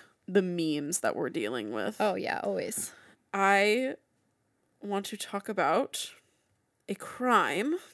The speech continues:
Speaker 1: this week. And it's not so much a crime as it is, like, legal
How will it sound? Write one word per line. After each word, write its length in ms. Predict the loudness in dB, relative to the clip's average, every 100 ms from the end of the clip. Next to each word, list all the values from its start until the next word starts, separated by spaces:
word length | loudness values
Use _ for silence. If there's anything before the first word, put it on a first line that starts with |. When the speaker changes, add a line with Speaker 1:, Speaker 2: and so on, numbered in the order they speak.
| -4
Speaker 1:
this 280 | 0 2 2
week. 440 | -2 -2 -6 -20 _ _
And 140 | 0
it's 80 | 4
not 100 | 4
so 120 | 6 6
much 200 | 4 2
a 60 |
crime 500 | 0 6 8 8 4
as 200 | 4 4
it 100 | 4
is, 340 | 4 4 2 2
like, 320 | 4 4 0
legal 1000 | -4 -2 0 0 4 6 6 6 2 -4